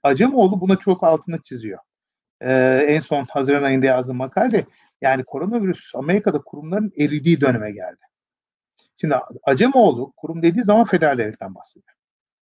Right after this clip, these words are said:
Yani burada konuştuğumuz şey şu ve federal devleti eritmek de iyi bir cumhuriyetin yapacağı bir iştir. Yani hem iyi bir cumhuriyetçi hem de iyi bir, e, popülistin yapacağı ilk şey bu aracı kurumları zaten eritmektir. Çünkü güç paylaşmayı sevmez.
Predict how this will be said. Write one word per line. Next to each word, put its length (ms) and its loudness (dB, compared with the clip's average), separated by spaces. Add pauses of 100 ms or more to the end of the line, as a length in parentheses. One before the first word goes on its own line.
(100)
Yani 100 -12
burada 180 -12
konuştuğumuz 500 -14
şey 120 -8
şu 240 -8 (340)
ve 60 2
federal 460 4
devleti 520 -2 (320)
eritmek 500 -2
de 40 -4
iyi 200 2
bir 80 6
cumhuriyetin 440 2
yapacağı 380 2
bir 40 -8
iştir. 400 -20 (600)
Yani 200 -2 (180)
hem 200 -4
iyi 160 0
bir 100 -6
cumhuriyetçi 480 -6
hem 100 -2
de 40 0
iyi 140 2
bir, 300 -4
e, 340 0
popülistin 540 -8
yapacağı 300 0
ilk 200 2
şey 180 0
bu 180 0
aracı 280 2
kurumları 400 -4
zaten 340 0
eritmektir. 600 -4
Çünkü 420 -6 (180)
güç 180 -8
paylaşmayı 440 -2
sevmez. 500 -4